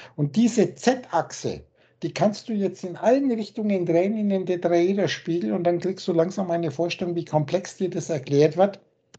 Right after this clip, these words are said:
Und die mache ich jetzt einmal weg. Du kannst dir das ja hersuchen und nochmal genauer anschauen.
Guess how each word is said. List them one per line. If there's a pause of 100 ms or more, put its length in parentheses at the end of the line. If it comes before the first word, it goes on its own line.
(500)
Und
die
mache
ich
jetzt
einmal
weg. (340)
Du
kannst
dir
das
ja
hersuchen
und
nochmal
genauer
anschauen.